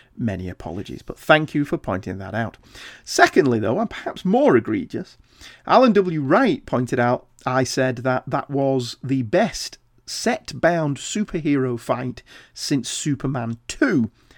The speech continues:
when I was talking about The Incredible Hulk. Well, it turns out that that wasn't a set. It was actually a real-life street in Ontario. Dope.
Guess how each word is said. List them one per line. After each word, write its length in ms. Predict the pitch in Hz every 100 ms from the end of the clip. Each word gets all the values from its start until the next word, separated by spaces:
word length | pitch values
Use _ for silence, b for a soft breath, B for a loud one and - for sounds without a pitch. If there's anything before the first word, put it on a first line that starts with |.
| b b
when 140 | - 117
I 60 |
was 140 | 110 113
talking 400 | - 101 - 127
about 300 | 117 104 -
The 120 | 127 117
Incredible 560 | 113 - 113 110 101
Hulk. 320 | - 185 143
Well, 220 | - - 175
it 240 | 180 -
turns 320 | - 277 208
out 220 | 196 190
that 180 | - 156
that 260 | 101 147 -
wasn't 400 | 123 123 123 110
a 100 | -
set. 600 | - - - - - - _ _ _ b b b b _
It 200 | 127 -
was 160 | 135 -
actually 600 | 139 - - - 175 151 135
a 160 | 113 B B -
real-life 720 | 156 156 123 165 139 135 123
street 520 | - - 131 117 - -
in 200 | 123 -
Ontario. 760 | 113 113 - - - - - - _ _ - - - - - - -
Dope. 360 | 135 123 143